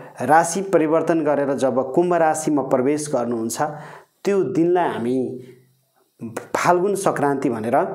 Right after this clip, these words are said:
भन्छौँ। त्यस कारण यस वर्ष विक्रम सम्वत दुई हजार अस्सी साल फाल्गुन महिनाको एक गते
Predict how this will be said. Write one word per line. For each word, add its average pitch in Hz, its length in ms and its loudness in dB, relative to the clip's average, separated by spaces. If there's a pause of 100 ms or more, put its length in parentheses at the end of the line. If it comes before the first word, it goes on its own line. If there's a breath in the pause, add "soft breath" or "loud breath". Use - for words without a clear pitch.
(160)
भन्छौँ। 117 380 -4 (480 loud breath)
त्यस 151 160 0
कारण 180 320 0 (340 loud breath)
यस 180 320 2
वर्ष 156 220 2
विक्रम 151 460 2
सम्वत 139 320 0
दुई 139 220 -2
हजार 135 240 2
अस्सी 147 520 -2
साल 185 320 0 (480 loud breath)
फाल्गुन 170 500 0
महिनाको 147 360 0
एक 139 220 0
गते 165 640 0